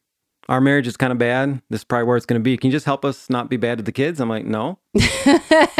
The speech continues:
Speaker 2: Wrong guy.
Speaker 1: No, it is
Speaker 2: Wrong
Speaker 1: not me.
Speaker 2: therapist.
Speaker 1: If you wanna have a good marriage and heal this thing and, and trust the Lord to work through it and in it and actually be a blessing to others,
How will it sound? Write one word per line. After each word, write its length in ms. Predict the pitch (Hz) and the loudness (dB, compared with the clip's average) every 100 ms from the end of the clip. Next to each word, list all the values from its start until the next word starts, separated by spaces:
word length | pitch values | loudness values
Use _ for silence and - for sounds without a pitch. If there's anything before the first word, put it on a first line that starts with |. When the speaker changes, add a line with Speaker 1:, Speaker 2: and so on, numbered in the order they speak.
| 302 | 4
Speaker 2:
Wrong 260 | 233 262 294 | 4 4 6
guy. 300 | 294 262 247 | 4 2 2
Speaker 1:
No, 240 | 277 294 | 0 2
it 220 | 381 403 277 | 2 2 4
is 60 | |
Speaker 2:
Wrong 160 | 269 311 | 4 4
Speaker 1:
not 100 | 311 | 4
me. 60 | |
Speaker 2:
therapist. 420 | 320 294 127 123 - | 4 4 2 2 2
Speaker 1:
If 40 | |
you 60 | 147 | 2
wanna 140 | 156 | 4
have 120 | 143 | 2
a 60 | 117 | 0
good 240 | 107 160 | 2 2
marriage 520 | 220 156 123 131 165 - | 4 2 2 0 -2 -4
and 140 | 113 | -2
heal 220 | 107 170 208 | 0 0 2
this 220 | 147 - | 0 -2
thing 400 | 123 117 123 135 | -2 0 0 -2
and, 200 | 113 110 | -4 -4
and 200 | 113 110 | -4 -4
trust 320 | - 156 - | -4 -6 -2
the 80 | 143 | -2
Lord 240 | 135 135 | 0 0
to 80 | 123 | 0
work 280 | 123 143 143 | 0 -2 -2
through 240 | - 165 | 0 0
it 80 | 165 | 0
and 160 | 123 123 | -2 0
in 140 | 143 | 0
it 100 | 156 | 0
and 140 | 131 123 | 0 -2
actually 300 | 143 160 156 | -2 -4 -4
be 120 | 131 | -2
a 60 | 127 | 0
blessing 340 | 139 139 131 | -2 -2 -2
to 120 | 120 220 | -4 -2
others, 460 | 208 196 180 - | -4 -2 -4 -6